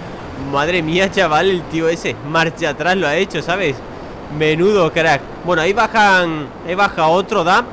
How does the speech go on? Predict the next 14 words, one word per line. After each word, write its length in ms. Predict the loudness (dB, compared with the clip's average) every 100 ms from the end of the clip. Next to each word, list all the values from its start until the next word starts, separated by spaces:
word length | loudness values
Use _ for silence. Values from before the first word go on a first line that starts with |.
| -6
pero 180 | -4
creo 140 | -4 -4
que 100 | -4
se 120 | -2
acaba 440 | -4 -2 -4 -2
de 140 | -2 0
caer 360 | 0 0 0 -4 -10 -14 -10
y 200 | -6 -6
tiene 480 | -6 0 0 2 0
que 160 | 0 0
reiniciar. 720 | 0 -2 -4 -4 -2 -2 -2
Oh 220 | -2 0 2
my 300 | 2 0 0
god. 180 | 0